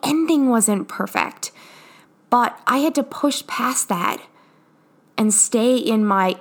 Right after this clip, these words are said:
imperfect action mindset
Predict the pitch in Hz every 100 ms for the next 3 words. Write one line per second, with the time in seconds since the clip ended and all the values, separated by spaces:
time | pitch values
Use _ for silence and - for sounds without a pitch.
0 | - 208 214 - - 233 233 202 - -
1 | 208 214 - 202 185 190 247 294 - 170
2 | - -